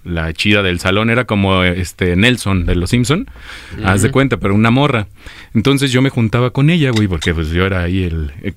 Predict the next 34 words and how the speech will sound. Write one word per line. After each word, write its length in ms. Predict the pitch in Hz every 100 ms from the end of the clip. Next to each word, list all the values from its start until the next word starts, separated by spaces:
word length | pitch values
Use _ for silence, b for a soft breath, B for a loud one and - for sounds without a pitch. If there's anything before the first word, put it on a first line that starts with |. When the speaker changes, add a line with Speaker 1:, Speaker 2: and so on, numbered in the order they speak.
| -
Speaker 1:
¿cómo 160 | 107
se 80 | 101
llamaban 240 | 87 107
los 100 | 104
otros 220 | 95 101 98
güeyes? 260 | 107 135
Bueno, 220 | 117 107
X. 200 | 95 104
Speaker 2:
Entonces, 260 | 113 117 104
el 60 | 92
galán. 240 | 87 87
Speaker 1:
Entonces 420 | 123 165 156 147
yo 140 | 151 135
estaba 260 | 139 151
ahí 100 | 147
a 40 | 143
un 80 | 143
lado 220 | 147 151
de 80 | 156
ella 160 | 156 151
siempre, 380 | 165 175 160 131
estábamos 300 | 110 120 -
cotorreando 480 | 127 135 156 156
y 40 | 143
la, 80 | 127
la, 80 | 135
la, 120 | 151
y 60 | 143
se 100 | 113
nos 160 | 101
ocurre 320 | 101 117 120
un 100 | 117
día 300 | 113 127 135 - B B B B
fumarnos 580 | - 98 104 117 120 -